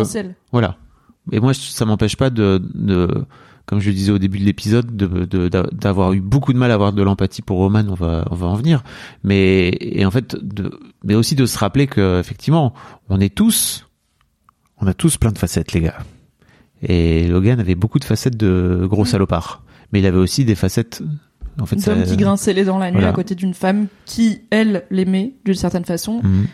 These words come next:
Speaker 1: Et que lui, j'imagine, de la seule façon qu'il savait, il l'aimait aussi. Enfin,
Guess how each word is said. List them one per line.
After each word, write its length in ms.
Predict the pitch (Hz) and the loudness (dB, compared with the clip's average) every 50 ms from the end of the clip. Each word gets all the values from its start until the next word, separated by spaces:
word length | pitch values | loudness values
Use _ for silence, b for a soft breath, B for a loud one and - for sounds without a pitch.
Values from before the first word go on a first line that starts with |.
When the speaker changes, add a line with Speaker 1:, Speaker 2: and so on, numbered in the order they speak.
| B B B | B B B
Speaker 1:
Et 60 | - 190 | -4 2
que 120 | - 208 | 2 2
lui, 340 | 196 196 196 208 220 226 220 - | 2 4 2 2 2 0 -2 -6
j'imagine, 580 | - - 170 170 175 175 175 190 190 196 190 - _ _ _ _ _ - | -6 -6 -2 0 0 2 2 2 0 0 -2 -4 _ _ _ _ _ -2
de 120 | 175 180 | 0 2
la 100 | 175 175 | 2 2
seule 180 | - - 185 175 | 2 2 0 2
façon 260 | - 180 - 208 196 | 0 0 0 0 0
qu'il 100 | - - | 0 0
savait, 420 | - 170 156 180 185 202 202 190 196 - | -2 -2 2 2 4 4 4 2 -2 -6
il 260 | - 190 - - - | -8 -8 -6 -4 -2
l'aimait 220 | 180 180 185 180 175 | 0 2 4 4 4
aussi. 220 | 175 185 - - 233 | 4 2 2 0 0
Enfin, 420 | - 202 175 170 165 160 156 156 | 0 0 -2 -2 -2 -4 -4 -6